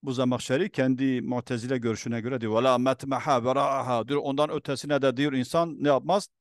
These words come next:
Tamah etmez, bundan ötesini tamah etmez, istemez" manasında. Halbuki biz ehli sünnet olarak bu cennet nimetlerinden öte Cenab-ı Allah'ın, e, cemalini de görmek istiyoruz yani. Sümme kal,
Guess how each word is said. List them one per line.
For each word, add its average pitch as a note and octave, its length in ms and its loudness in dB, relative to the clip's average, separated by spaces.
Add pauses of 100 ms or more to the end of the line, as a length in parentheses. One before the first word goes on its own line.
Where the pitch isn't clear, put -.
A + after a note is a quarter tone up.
Tamah D3 300 -4
etmez, C#3 340 -4
bundan B2+ 240 0
ötesini B2 320 -4
tamah C3 280 2
etmez, A#2+ 260 -2
istemez" C#3 400 -2
manasında. A2 420 -10 (100)
Halbuki C#3 360 -16 (520)
biz B2+ 220 -12
ehli A#2+ 240 -8
sünnet B2 340 -8
olarak A#2 400 -8 (1000)
bu A#2 120 -14
cennet A#2+ 340 -2
nimetlerinden A#2 640 -4
öte C#3+ 260 -6
Cenab-ı A#2 300 -8
Allah'ın, A2+ 420 -6 (540)
e, G#2 320 -8
cemalini A#2 440 -2
de C3 60 -2
görmek A2 380 -6
istiyoruz G#2+ 380 -12
yani. G2 280 -14 (1300)
Sümme F#3 360 0
kal, D3+ 180 4